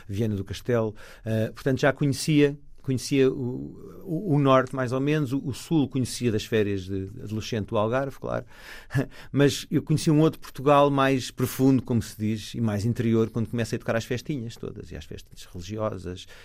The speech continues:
e aos, às festas dos municipais, e às, às feiras agrícolas, coisas desse tipo. E foi, não digo que foi um choque,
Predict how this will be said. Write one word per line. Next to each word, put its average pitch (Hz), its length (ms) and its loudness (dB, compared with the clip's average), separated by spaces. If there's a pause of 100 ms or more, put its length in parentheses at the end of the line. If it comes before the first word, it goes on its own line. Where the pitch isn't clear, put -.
(120)
e 92 100 -6
aos, 80 300 -8
às - 140 -10
festas 87 300 -10
dos 90 160 -10
municipais, 104 880 -2 (320)
e 95 120 -4
às, 82 300 -6
às 95 120 -6
feiras 117 440 2
agrícolas, 110 480 -2
coisas 98 280 -6
desse 101 200 -10
tipo. - 220 -8 (380)
E 135 60 -2
foi, 131 280 4 (440)
não 143 220 4
digo 139 180 -2
que - 60 -10
foi 147 120 4
um 143 80 4
choque, - 380 0